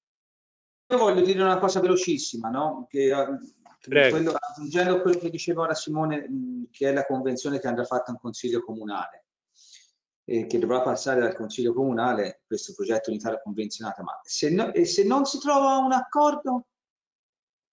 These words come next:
Speaker 1: in Consiglio Comunale, cioè se non si riesce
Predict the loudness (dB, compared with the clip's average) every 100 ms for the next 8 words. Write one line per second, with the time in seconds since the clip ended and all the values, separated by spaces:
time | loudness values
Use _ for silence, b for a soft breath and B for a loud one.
0 | _ -14 -8 -6 -4 0 0 2 2 2
1 | 2 0 0 -2 -4 -2 -2 2 2 2
2 | 2 2 0